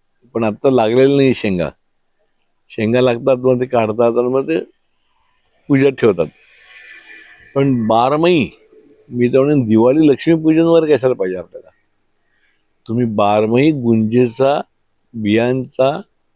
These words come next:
पूजा तुम्ही करू शकता किंवा गुंजेवरती तुम्ही जर काही प्रयोग केलेत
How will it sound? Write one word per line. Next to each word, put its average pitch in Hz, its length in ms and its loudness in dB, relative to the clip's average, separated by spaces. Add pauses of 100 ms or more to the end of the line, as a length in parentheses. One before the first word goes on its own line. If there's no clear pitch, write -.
(140)
पूजा 117 280 0
तुम्ही 143 200 -2
करू 120 200 0
शकता - 340 -10 (1400)
किंवा 127 240 0
गुंजेवरती 143 760 4
तुम्ही 156 220 4
जर 156 80 4
काही 151 160 4
प्रयोग 135 280 4
केलेत 127 380 0